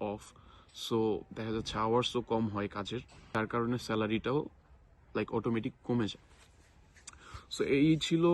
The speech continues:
বর্তমানে জবের পরিস্থিতি। আর আপনারা যারা আমাকে রিচ আউট করার চেষ্টা করতেছেন যে, "ভাই, আমি আসলে কি আমাকে একটা, একটা জব দেওয়া পসিবল কিনা?" ভাইয়া, যেটা, মানে, জিনিসটা আসলে দেখতে যেরকম লাগতেছে এইরকম না।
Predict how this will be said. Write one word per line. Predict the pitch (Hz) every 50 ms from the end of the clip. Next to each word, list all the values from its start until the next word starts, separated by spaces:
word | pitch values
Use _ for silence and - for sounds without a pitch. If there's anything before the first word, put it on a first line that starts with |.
| 170 160 151 - - 95 104 107 - - - -
বর্তমানে | 120 120 - - 131 131 131 135
জবের | 123 123 123 117 120 113
পরিস্থিতি। | 110 120 120 123 117 - - 117 101 117 117
আর | 110 110 110
আপনারা | 107 - - 120 120 120
যারা | 107 123 117 120 117
আমাকে | 117 117 117 - 120
রিচ | 107 110 110 104 -
আউট | 120 120 110
করার | - - 123 123 117
চেষ্টা | - 123 - - - 120
করতেছেন | 110 107 98 - - 107 - - 110 104 123 127 - - - - - - - -
যে, | 113 117 117
"ভাই, | 113 110 110 110
আমি | 107 107 110 110 113 113
আসলে | 110 104 - 117 113
কি | 101 107
আমাকে | 110 110 110 110 101 113
একটা, | 113 101 - - 110 - -
একটা | 117 107 - -
জব | 110 - 117 110 110 110
দেওয়া | 107 117 113
পসিবল | 104 110 107 - - 113 107 107 107
কিনা?" | 101 98 98 113 107 107
ভাইয়া, | - 113 110 107 104
যেটা, | 104 101 - 117 113 107 120 123 120 117 - - - - - - - - - - - -
মানে, | 117 113 113 110 104 - - - - -
জিনিসটা | 113 113 123 120 - - 135
আসলে | 127 - - 131 131 131
দেখতে | 120 117 - - 117 113 - - - - 147 143
যেরকম | 127 127 135 117 131 117 135 131 127
লাগতেছে | 123 120 - - 135 123 - - 135
এইরকম | 113 - 113 113 113 123 117 - 127 117 107 101
না। | 101 92 - -